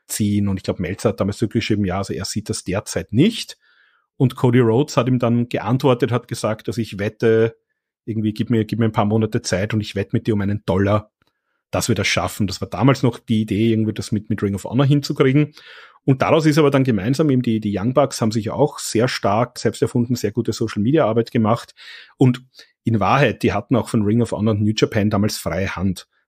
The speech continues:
Das heißt, die haben ihre kompletten Angles und Geschichten, die sie da rund um den Bullet Club und die Elite erzählt haben, haben die über Being the Elite komplett über eine YouTube-Show ohne Fernsehen gemacht und haben es hier tatsächlich geschafft, dann im September zweitausendachtzehn die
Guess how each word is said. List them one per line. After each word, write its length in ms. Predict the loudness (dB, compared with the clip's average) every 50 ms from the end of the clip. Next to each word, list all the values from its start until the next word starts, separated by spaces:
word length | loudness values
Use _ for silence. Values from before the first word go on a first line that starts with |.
| _ -10
Das 120 | -8 -6
heißt, 160 | -6 -4 -2
die 100 | -2 -2
haben 140 | 0 -2 -2
ihre 220 | 0 0 0 0
kompletten 760 | 0 0 -2 -4 -2 -2 -2 -4 -4 -2 _ 2 2 2 2 0 0
Angles 400 | 0 0 2 2 2 0 0 -2
und 140 | -4 -4 -4
Geschichten, 540 | -4 -2 -2 -2 -2 -2 -4 -4 -2 0
die 100 | 0 0
sie 120 | 0 0 0
da 120 | -2 -2
rund 220 | 0 0 -2 -2 -2
um 60 | -2
den 80 | -2 0
Bullet 220 | 0 0 0 0
Club 380 | -2 -2 -2 -2 -2 -2 -4 -6
und 200 | -6 -6 -4 -2
die 80 | -2 -2
Elite 320 | 0 2 0 2 2 0
erzählt 400 | -2 0 -2 -4 -4 -4 -6 -8
haben, 300 | -8 -2 2 2 2 2 0 -6 -20 -20 -20 -20 _ _ _
haben 220 | -2 0 0 0
die 100 | -2 -2
über 240 | -2 0 0 0 0
Being 260 | 0 2 2 2 4
the 140 | 4 2 2
Elite 300 | 2 2 2 0 0 0
komplett 400 | -2 -2 0 0 -2 -2 -2 -2
über 140 | -2 0 0
eine 180 | 0 0 0
YouTube-Show 600 | 2 2 2 0 0 0 -2 -2 -2 -2 -2 -2
ohne 280 | -2 -2 0 -2 -2 -2
Fernsehen 340 | -2 -2 -2 0 0 0 0
gemacht 460 | -2 -2 -2 -2 -2 -4 -6 -16 _ _ _ -20 -20 -20 _ _ _
und 220 | -4 -2 -2 0 0
haben 100 | 0 2
es 60 | 4
hier 120 | 4 4
tatsächlich 500 | 2 2 -2 -2 -4 -2 0 -2 -2 -2
geschafft, 520 | -2 -4 -2 0 0 0 0 -2 -2 0 2
dann 280 | 4 4 4 2 2
im 120 | 0 -4 -6
September 400 | -6 -8 -8 -6 -4 -4 -4 -4
zweitausendachtzehn 720 | -4 -4 -4 -4 -4 -4 -4 -6 -8 -4 0 2 2 4
die 280 | 4 4 2 2 0 -2